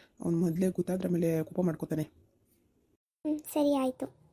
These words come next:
Speaker 1: ಓ ಮಗ? ಹಾ ಸುಭಾಷ್, ನಾನ್ ರೆಡಿ, ಹೋಗೋಣ. ಆ, ಟೈಮ್ ಆಗುತ್ತೆ, ಬಾ ಬೇಗ. ಮಾತಾಡ್ತಾ ಇದ್ರಿ, ಆ, ಏನೋ, ಏನೋ ಬರ್ತೀನಿ ಅಂತ ಹೇಳ್ತಾ ಇದ್ರು,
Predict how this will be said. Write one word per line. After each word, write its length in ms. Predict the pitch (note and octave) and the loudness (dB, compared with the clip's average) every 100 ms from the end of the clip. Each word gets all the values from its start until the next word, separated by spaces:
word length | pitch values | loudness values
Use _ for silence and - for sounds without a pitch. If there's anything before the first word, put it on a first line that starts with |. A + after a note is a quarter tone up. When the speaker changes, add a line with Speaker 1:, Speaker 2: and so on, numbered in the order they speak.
| _ _ _ _ _ _ _ _ _ _ - - - _ _ _ _ _ _ _ _ _ _ _ - - - _ _ _ _ _ _ _ _ _ _ _ _ _ - | _ _ _ _ _ _ _ _ _ _ -20 -20 -20 _ _ _ _ _ _ _ _ _ _ _ -20 -20 -20 _ _ _ _ _ _ _ _ _ _ _ _ _ 0
Speaker 1:
ಓ 60 | |
ಮಗ? 140 | F3+ F3+ - _ _ _ _ _ _ _ _ _ G#3+ | 2 2 0 _ _ _ _ _ _ _ _ _ -4
ಹಾ 60 | |
ಸುಭಾಷ್, 300 | A3 F#3 F3 - - | 2 2 2 -4 0
ನಾನ್ 140 | F#3 F3+ | 4 6
ರೆಡಿ, 200 | E3+ - | 6 4
ಹೋಗೋಣ. 200 | F3+ F#3 G#3 - _ _ - | 2 4 2 -2 _ _ -4
ಆ, 120 | F3 | -2
ಟೈಮ್ 200 | F3 G3 | 2 2
ಆಗುತ್ತೆ, 240 | F3 F3 D#3+ _ - | 2 -2 -6 _ -2
ಬಾ 100 | F#3 | 0
ಬೇಗ. 240 | E3 E3+ E3 - _ _ _ - - - _ _ _ - | 2 4 2 -2 _ _ _ -20 -20 -20 _ _ _ 0
ಮಾತಾಡ್ತಾ 340 | C4+ B3+ C4 A#3+ | 4 4 4 4
ಇದ್ರಿ, 280 | A3+ A#3 F3+ | 4 4 4
ಆ, 560 | - _ _ G3+ F#3+ | 0 _ _ 0 2
ಏನೋ, 400 | F#3+ A#3 A#3 A3+ | 2 2 2 2
ಏನೋ 160 | G#3+ A3 | 2 2
ಬರ್ತೀನಿ 320 | G#3+ A#3+ A3+ | 0 2 2
ಅಂತ 140 | A3 | 2
ಹೇಳ್ತಾ 200 | G#3 G#3 | 2 0
ಇದ್ರು, 300 | G#3 A3 G#3+ | 2 4 4